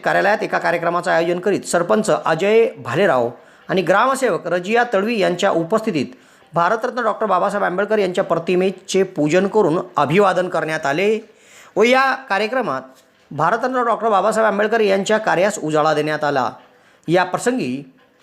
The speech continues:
यावल तालुका काँग्रेस आदिवासी सेलचे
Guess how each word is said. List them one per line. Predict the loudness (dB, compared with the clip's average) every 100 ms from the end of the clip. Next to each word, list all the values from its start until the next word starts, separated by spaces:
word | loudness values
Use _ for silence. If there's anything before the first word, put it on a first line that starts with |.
| _ _ _ _
यावल | 0 2 2 2
तालुका | 0 0 -2
काँग्रेस | 0 -2 -2 -2
आदिवासी | -2 -2 -2 -4
सेलचे | -2 -2 0 0 2